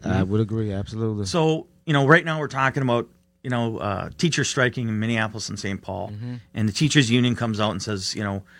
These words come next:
Speaker 2: um, "We need this, and we're so far behind here."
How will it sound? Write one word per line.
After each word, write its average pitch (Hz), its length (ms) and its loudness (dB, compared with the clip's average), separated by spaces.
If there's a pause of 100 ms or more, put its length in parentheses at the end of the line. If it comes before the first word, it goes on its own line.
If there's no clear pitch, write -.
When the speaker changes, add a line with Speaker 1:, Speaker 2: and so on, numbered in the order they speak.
(360)
Speaker 2:
um, 98 560 -2 (160)
"We 120 120 0
need 104 220 -2
this, 156 320 6
and 117 100 -4
we're 101 60 -2
so 139 180 0
far 120 220 2
behind 101 360 -2
here." 139 340 -2